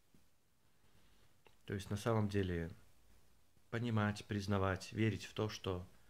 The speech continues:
родилось какое-то время назад на нашей планете существо, скажем, две тысячи шестьсот лет назад.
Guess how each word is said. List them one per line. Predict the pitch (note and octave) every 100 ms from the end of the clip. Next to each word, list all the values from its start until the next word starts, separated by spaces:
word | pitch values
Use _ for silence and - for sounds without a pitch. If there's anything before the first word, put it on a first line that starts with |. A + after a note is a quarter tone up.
| - - - - - - - - -
родилось | F#2+ F#2 G2 F#2+ E2+ - - - - - - - - - -
какое-то | G2+ - G2+ -
время | F2+ F#2 F2+ E2 E2 - - - - - -
назад | F#2+ F2 E2+ D#2 -
на | - F#2
нашей | F2+ - -
планете | F2+ F2+ E2 -
существо, | - - G#2+ - G2+ A2+ A2+ - - - _ _ _ _ _ - - - - - - -
скажем, | - F#2+ F#2 F2+
две | F2+
тысячи | F2 G2 -
шестьсот | - - - E2+ -
лет | F#2
назад. | F#2 E2+ F2